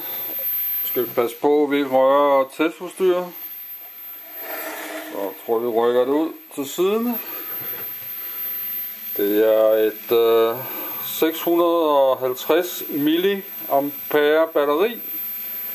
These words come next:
og teksten står på hovedet. Og den kører på minimum, øh, omdrejninger. Så det er muligvis, at man kan bruge sådan en drone som, øh, ventilator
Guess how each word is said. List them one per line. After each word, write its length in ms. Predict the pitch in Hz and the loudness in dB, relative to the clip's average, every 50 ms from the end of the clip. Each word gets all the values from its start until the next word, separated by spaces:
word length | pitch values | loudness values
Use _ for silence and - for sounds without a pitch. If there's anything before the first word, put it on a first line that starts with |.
| - - - - - - - - - | -14 -16 -16 -16 -16 -14 -14 -8 -4
og 220 | 82 82 87 87 - | -2 -2 -2 -2 -4
teksten 400 | - - 113 110 107 - - - | -2 0 0 0 0 -2 -8 -4
står 200 | - - 113 110 | 0 2 2 2
på 120 | 104 107 104 | 2 2 0
hovedet. 520 | 113 127 131 139 147 156 165 170 165 165 156 147 - - - - - - - - - - - - - - - - - - - - - - - - - - - - - - - - - - - | 2 2 2 4 4 2 2 0 -2 -4 -6 -12 -16 -18 -20 -20 -20 -20 -20 -20 -20 -20 -20 -18 -18 -18 -18 -18 -18 -18 -18 -18 -18 -18 -16 -16 -16 -16 -14 -14 -14 -14 -14 -12 -10 -4 -2
Og 800 | 113 113 120 120 120 120 120 120 120 117 117 117 117 113 117 113 | 0 2 2 2 2 2 2 2 4 4 4 4 4 4 2 2
den 140 | 127 131 | 0 -2
kører 320 | - - 147 147 151 156 151 | -2 2 4 4 4 4 4
på 80 | 160 | 2
minimum, 720 | 156 151 151 156 170 170 185 185 175 165 156 151 151 147 147 | 0 2 2 2 2 2 0 0 2 2 2 2 0 0 2
øh, 400 | 147 143 139 139 139 135 139 135 | 4 4 6 6 6 4 4 4
omdrejninger. 720 | 131 156 180 - - 196 196 202 196 196 196 196 196 190 - - - - - - - - - - - - - - - - - - - - - - - - - - - | 2 2 0 0 0 0 2 2 2 0 0 0 -2 -2 -4 -6 -12 -16 -18 -18 -18 -18 -18 -18 -18 -18 -20 -20 -20 -20 -18 -18 -18 -18 -18 -18 -18 -18 -18 -16 -14
Så 640 | - - - 117 107 107 110 113 113 113 113 113 110 - - | -12 -4 0 2 4 4 4 2 2 2 2 0 0 0 0
det 80 | 127 | 0
er 80 | 127 131 | 0 0
muligvis, 720 | 131 139 143 151 165 170 170 175 165 165 165 156 - - | 0 0 2 2 2 2 2 2 0 0 -2 -4 -6 -6
at 360 | 151 151 143 131 135 135 131 131 | -2 2 4 6 6 6 4 4
man 140 | 135 127 | 2 0
kan 100 | 127 131 | 0 0
bruge 340 | 131 - 143 147 156 160 156 | 0 2 2 2 4 2 0
sådan 140 | - - 160 | 0 0 0
en 160 | 160 156 156 - | 0 0 0 0
drone 420 | 135 135 139 147 156 170 170 165 | 0 2 2 4 2 2 2 0
som, 460 | - - - 143 139 139 135 135 131 131 | -2 -2 0 2 2 2 2 0 0 2
øh, 480 | 127 127 127 123 123 123 123 117 120 | 4 4 4 4 4 4 2 2 0
ventilator 800 | 123 120 120 - 135 127 127 135 147 175 185 - 202 202 202 | -2 -2 -2 -2 0 2 4 4 4 2 0 -4 -6 -4 -4